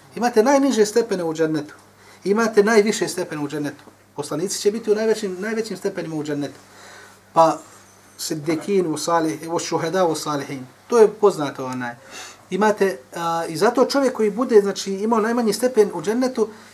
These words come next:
njegovo dijete moli Allah, subhanahu wa ta'ala, i Allah, ne da mu, da mu s-, da ga, da kažemo, prestane kažnjavati Allah, nego, subhanallah, Allah mu počne dizati stepene u džennetu. I zato čovjek koji hoće da ima takvo dijete,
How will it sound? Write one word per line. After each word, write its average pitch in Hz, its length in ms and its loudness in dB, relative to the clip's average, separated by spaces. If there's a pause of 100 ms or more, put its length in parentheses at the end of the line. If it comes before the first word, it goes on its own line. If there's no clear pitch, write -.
njegovo 254 320 4
dijete 240 320 0
moli 233 220 2
Allah, 214 260 0
subhanahu 226 360 -2
wa 185 40 -6
ta'ala, 196 80 -4
i 196 100 -4
Allah, 196 260 4 (840)
ne 208 140 0
da 240 120 4
mu, 226 140 -2 (180)
da 208 100 -2
mu 214 100 -2
s-, - 280 -10
da 196 80 -2
ga, 196 140 2 (140)
da 185 100 -2
kažemo, 202 420 0
prestane 208 540 -2 (160)
kažnjavati 190 520 -2
Allah, 202 240 4
nego, 185 300 -2 (320)
subhanallah, 180 640 -4 (280)
Allah 175 260 0
mu 156 140 -10
počne 165 280 -6
dizati 151 400 -6
stepene 143 420 -12
u 127 100 -12
džennetu. 120 320 -16 (1200)
I 139 40 -10
zato 185 280 -4
čovjek 185 460 -4 (320)
koji 147 200 -6
hoće 185 340 -4
da 160 80 -6
ima 156 240 -6
takvo 156 340 -6
dijete, 135 480 -6